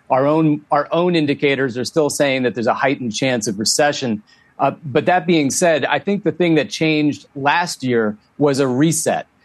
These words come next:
So the environment today in the long run is better than it was, let's say, a year ago for investing. And the reason we say that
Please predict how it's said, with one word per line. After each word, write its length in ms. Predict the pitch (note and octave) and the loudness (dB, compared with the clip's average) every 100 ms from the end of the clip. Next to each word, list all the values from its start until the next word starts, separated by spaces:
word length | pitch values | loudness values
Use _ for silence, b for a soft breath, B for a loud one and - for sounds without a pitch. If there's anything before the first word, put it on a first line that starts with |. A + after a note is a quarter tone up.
| _ - | _ -4
So 240 | E3+ C#3+ | 0 2
the 140 | C#3+ | 2
environment 580 | D3 C3 E3 G3 F3+ D3+ | 2 2 0 2 0 -2
today 580 | - D3 D#3 C#3+ B2+ A#2+ | 0 2 2 2 -2 -6
in 160 | D3+ C3+ | -6 -4
the 80 | B2+ | -2
long 360 | C3+ F3+ F#3 | 0 0 2
run 220 | C#3 A#2+ | 0 0
is 240 | B2+ C3+ G#2+ | -2 -4 -4
better 520 | - D#3+ D#3 B2+ A2+ | 0 2 2 2 0
than 140 | C3+ C3 | -2 -2
it 100 | C3 | 0
was, 300 | C3 B2+ A#2 | 0 0 0
let's 220 | C3+ - | -2 0
say, 200 | C3 A#2+ | 0 0
a 40 | |
year 280 | A#2 C#3 D#3 | 0 2 2
ago 280 | C3 B2 A2+ | 2 0 0
for 180 | - B2 | -2 -4
investing. 540 | G#2+ D#3+ D#3+ A2+ F2+ | 0 0 -2 -8 -10
And 120 | A2 A#2+ | -6 -2
the 40 | |
reason 280 | C#3+ D#3 D3 | 2 2 0
we 100 | B2 | -2
say 300 | - F3 F3 | 0 0 2
that 260 | A#2+ G#2 | 2 0